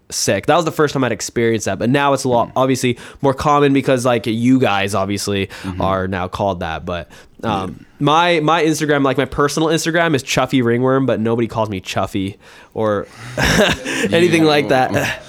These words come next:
Speaker 2: Deepak.
Speaker 1: Deepak is something
Speaker 2: I call
Speaker 1: that
Speaker 2: you for the culture. <laughs>
Speaker 1: By the way, uh, For the Culture Canada.
Speaker 2: For the
Speaker 1: Canada,
Speaker 2: Culture
Speaker 1: because
Speaker 2: Canada.
Speaker 1: there's tons of For the Cultures out there.
Speaker 2: Yeah.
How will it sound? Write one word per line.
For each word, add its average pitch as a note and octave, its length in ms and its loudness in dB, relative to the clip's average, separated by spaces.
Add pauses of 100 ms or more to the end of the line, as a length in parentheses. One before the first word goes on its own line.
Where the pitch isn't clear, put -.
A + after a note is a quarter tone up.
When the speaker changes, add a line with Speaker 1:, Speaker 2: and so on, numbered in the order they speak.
(280)
Speaker 2:
Deepak. F2+ 600 -6
Speaker 1:
Deepak C#3 540 2
is B2 220 2
something A#2 220 2
Speaker 2:
I A2+ 40 2
call D3 100 2
Speaker 1:
that C#3+ 60 0
Speaker 2:
you A#2+ 100 -2
for G#2+ 140 -6
the F2+ 80 -4
culture. F2+ 520 -6 (480)
<laughs> - 560 -4
Speaker 1:
By E3 160 4
the F3 80 4
way, D3 220 4 (320)
uh, B2 920 4 (180)
For D#3+ 180 4
the D3+ 60 4
Culture D3 220 0
Canada. C3 520 0 (280)
Speaker 2:
For - 40 -20
the - 60 -18
Speaker 1:
Canada, A#2+ 240 -2
Speaker 2:
Culture G#2 160 -4
Speaker 1:
because D#3+ 240 2
Speaker 2:
Canada. E2 240 -6
Speaker 1:
there's F#3+ 240 4
tons G3+ 280 2
of F#3+ 80 -2
For G#3 160 4
the G3 60 0
Cultures F#3+ 380 2
out F#3 180 2
there. F#3 240 4 (180)
Speaker 2:
Yeah. - 120 -14